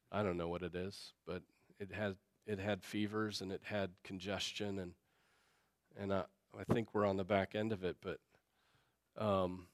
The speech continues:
anyway, fun times. But it, it, it's like twice a year I get up, I get up in the pulpit, and it's like, "I hope I don't cough through this,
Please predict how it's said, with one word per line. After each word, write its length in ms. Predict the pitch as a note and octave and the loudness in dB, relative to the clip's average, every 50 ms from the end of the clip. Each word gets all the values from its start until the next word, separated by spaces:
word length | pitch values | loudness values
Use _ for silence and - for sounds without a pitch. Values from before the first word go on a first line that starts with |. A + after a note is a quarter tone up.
| _ _ _ _ _ _ _ _ _ _ _ _ _ _ _ _ _ _ _ _ _ _ _ _ _ - | _ _ _ _ _ _ _ _ _ _ _ _ _ _ _ _ _ _ _ _ _ _ _ _ _ -6
anyway, 440 | - G2+ G2+ G2 F2 F2 E2+ F2 F2+ - _ - | -2 0 2 2 2 2 0 -2 -4 -8 _ -2
fun 160 | - A2+ G#2+ G2+ | -2 0 0 0
times. 560 | - A2+ G#2+ G#2 F#2+ F2 F2 - - - - _ _ _ _ _ _ _ _ _ _ _ _ _ _ _ - - | 2 4 4 4 4 2 0 -4 -6 -6 -10 _ _ _ _ _ _ _ _ _ _ _ _ _ _ _ -8 0
But 260 | A2 A2 G#2+ G#2+ G2 - - - | 4 6 6 6 4 0 -2 0
it, 180 | C3 C#3 B2+ - | 0 2 2 0
it, 120 | C3 C#3+ C#3+ - _ _ _ _ _ _ _ _ _ - | -6 -8 -8 -10 _ _ _ _ _ _ _ _ _ -8
it's 100 | - - | 0 6
like 180 | D3+ C3 B2+ - | 6 6 6 6
twice 380 | - - C#3 C#3+ D#3 - - | 8 12 12 12 12 12 8
a 60 | D3+ | 4
year 480 | C#3+ C3 C#3 D3 D3 C#3 C3 B2 A#2 A2+ - A#2+ A#2+ | 6 10 10 12 12 12 10 10 6 4 2 2 6
I 100 | A2+ A2 | 6 6
get 260 | A2+ A#2 A#2+ C3+ C3+ | 6 8 10 10 12
up, 280 | C3+ C3+ D3+ C#3+ - - - - - - - _ _ _ - - - - - - - - _ - | 12 12 12 12 12 12 -4 -10 -10 -12 -14 _ _ _ -20 -20 -18 -18 -18 -20 -20 -18 _ -2
I 80 | - A#2 | -2 2
get 180 | A2+ C#3 C#3+ | 6 10 12
up 160 | C#3 C#3 C3+ | 12 12 10
in 60 | C#3 A#2+ | 8 4
the 80 | A#2+ | 2
pulpit, 600 | A2+ - - C3 B2+ C3 B2 - A#2 G2+ F#2 - - | 4 6 8 10 10 8 8 6 4 4 4 2 0
and 140 | A#2 A#2 A2+ | 0 2 2
it's 200 | A2 G#2+ - - | 2 0 0 2
like, 380 | A#2 A2 G#2+ G#2 G2+ G#2 G2+ - | 4 6 6 6 6 4 0 0
"I 120 | - G2 | -2 0
hope 420 | G2 F#2 - - - B2+ A#2+ - - | 0 0 -2 -2 0 0 0 2 2
I 120 | A2+ G#2+ | 2 2
don't 260 | G2+ A2 G2+ F#2+ - | 2 0 -2 -2 -4
cough 340 | - - A2+ G#2+ G2 F2+ - - | -2 2 2 2 2 2 -4 -10
through 160 | - - G#2 | -10 -8 -6
this, 280 | F#2+ F#2+ F#2 - - - | -4 -4 -4 -4 -8 -10